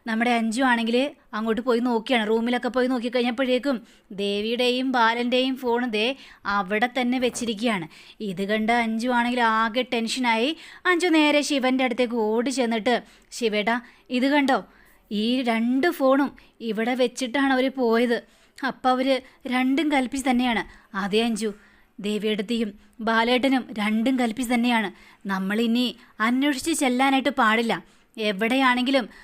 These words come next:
അവരെ അന്വേഷിച്ച് ചെല്ലാനായിട്ട് പാടില്ല, അവരെ വിളിക്കാനും പാടില്ല. അതുകൊണ്ട് തന്നെയാണ് അവർ ഫോൺ ഇവിടെ ഉപേക്ഷിച്ചിട്ട് പോയതെന്നും പറയുകയാണ്."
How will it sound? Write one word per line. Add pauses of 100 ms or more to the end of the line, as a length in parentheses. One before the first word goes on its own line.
(180)
അവരെ
അന്വേഷിച്ച്
ചെല്ലാനായിട്ട്
പാടില്ല, (100)
അവരെ
വിളിക്കാനും
പാടില്ല. (460)
അതുകൊണ്ട്
തന്നെയാണ് (360)
അവർ
ഫോൺ
ഇവിടെ
ഉപേക്ഷിച്ചിട്ട്
പോയതെന്നും
പറയുകയാണ്."